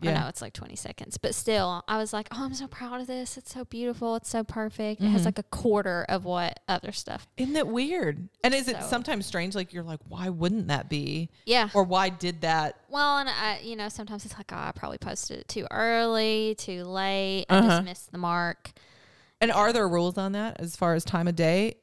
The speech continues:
Speaker 1: Is that the same?
Speaker 2: There's just some that are better than others, uh, but it's kinda different for every person,
Speaker 1: Like,
Speaker 2: though.
Speaker 1: I always do the morning 'cause I think people are waking up and they look at their phone.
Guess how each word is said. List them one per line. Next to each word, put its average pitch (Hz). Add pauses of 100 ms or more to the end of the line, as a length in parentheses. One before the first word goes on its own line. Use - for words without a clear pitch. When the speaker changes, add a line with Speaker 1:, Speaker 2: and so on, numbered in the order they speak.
Speaker 1:
Is 185
that 175
the 180
same? -
Speaker 2:
There's 160
just 277
some 185
that 175
are 175
better 180
than 180
others, 180
uh, -
but 226
it's -
kinda 214
different 180
for -
every -
person, -
Speaker 1:
Like, 220
Speaker 2:
though. 214
Speaker 1:
I 262
always 311
do 247
the 214
morning 226
'cause 269
I 208
think 208
people 196
are 185
waking 170
up 165
and 175
they 156
look 160
at -
their 185
phone. 196